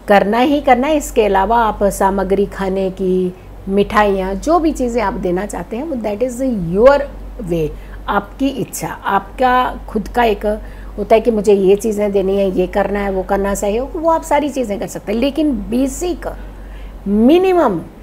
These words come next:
जो एक दान होता है, वो आपको ज़रूर करना चाहिए। तो जो basic है, वो तो हमने आपको बता दिया। इसके अलावा आप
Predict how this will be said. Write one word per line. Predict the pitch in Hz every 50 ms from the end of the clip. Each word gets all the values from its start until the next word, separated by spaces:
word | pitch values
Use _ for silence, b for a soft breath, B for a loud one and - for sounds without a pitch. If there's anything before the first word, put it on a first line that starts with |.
| - 180
जो | 156 214 240 254
एक | 233 208 - 233 190 - 170
दान | 185 196 208 247 269 269
होता | 233 202 202 - 208
है, | 220
वो | 214 208 214
आपको | 208 196 190 - 247 254
ज़रूर | 214 196 196 185 175 180 185 196
करना | 175 170 156 143 - -
चाहिए। | - - - 151 151 147 - - - - - - - - - - - - - - - - - - B B B B B B B B B -
तो | 190 190
जो | 185 180 208 214
basic | 214 202 - - 202 208 208 - - 330 339 -
है, | 320 311 302 269
वो | 240 247
तो | 226 226
हमने | 196 220 190 185 185
आपको | 185 185 - - 196
बता | 185 180 180 - 208 240
दिया। | 240 285 294 277
इसके | 262 269 - 190
अलावा | 175 175 180 180 185 214
आप | 226 220 214 - 269 370